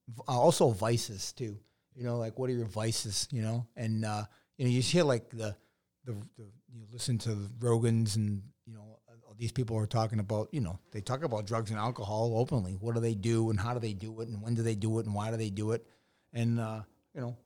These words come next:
I'm not sure how comfortable people are with it, but, like, I mean, I drink a lot of tequila, you know, and it's like, you know, what's the right, what's the, <laughs> is there a required amount of tequila,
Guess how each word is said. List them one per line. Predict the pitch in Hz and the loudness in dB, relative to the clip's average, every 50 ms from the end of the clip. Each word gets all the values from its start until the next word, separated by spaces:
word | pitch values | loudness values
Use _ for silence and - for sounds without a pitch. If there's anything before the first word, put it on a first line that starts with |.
| _ _ _ _ _ _ _ _ _ _ _ _ - | _ _ _ _ _ _ _ _ _ _ _ _ -8
I'm | 113 117 127 | -6 -4 -2
not | 127 127 120 | -2 -4 -4
sure | - 139 120 | -4 -4 -4
how | 113 | -2
comfortable | - - 135 135 120 123 117 104 | 0 2 2 2 2 2 2 2
people | - 120 107 113 | 2 2 2 4
are | 113 117 120 | 4 4 4
with | 123 120 107 | 4 4 2
it, | 117 107 98 | 0 -2 0
but, | - 117 107 | -2 -2 -2
like, | 113 107 107 101 - _ _ _ _ _ - | -2 -4 -6 -8 -12 _ _ _ _ _ -20
I | 135 123 | -20 -18
mean, | 123 110 104 101 107 - _ _ _ _ _ _ _ _ _ | -16 -16 -16 -16 -18 -20 _ _ _ _ _ _ _ _ _
I | - 113 | -4 -2
drink | 123 127 156 143 - | 2 4 4 4 6
a | 113 | 6
lot | 113 113 107 | 4 4 4
of | 101 | 2
tequila, | - 101 - - 104 120 127 117 107 113 - - _ - - - - - _ | -2 -8 -6 -2 -2 0 0 0 0 -2 -4 -6 _ -14 -14 -14 -16 -18 _
you | 151 127 113 | -2 0 0
know, | 110 113 - - - - | 0 0 -2 -6 -12 -18
and | 120 113 | -20 -20
it's | 110 - - - | -18 -14 -8 -6
like, | 120 113 104 - - 117 - _ _ | -6 -6 -6 -8 -14 -18 -20 _ _
you | 127 | -4
know, | 117 107 | -4 0
what's | 107 127 131 120 - | 2 2 4 4 4
the | - 135 123 | 4 4 4
right, | 120 117 120 123 120 127 127 - - _ _ _ _ _ | 4 6 6 6 6 4 2 -4 -12 _ _ _ _ _
what's | - 135 139 117 - | -2 0 0 0 2
the, | - 175 117 - - 120 120 - | 4 4 6 6 6 4 2 2
<laughs> | _ | _
is | 131 123 120 | -2 2 6
there | 175 165 139 | 6 8 8
a | 147 | 8
required | 131 123 117 - - 143 131 135 139 147 143 | 6 6 4 4 6 6 8 8 8 8 8
amount | 139 131 131 127 131 135 | 8 6 6 4 4 2
of | 135 123 | 0 0
tequila, | 139 123 - - 127 127 147 165 170 175 | -4 -6 -4 -2 0 2 4 4 4 2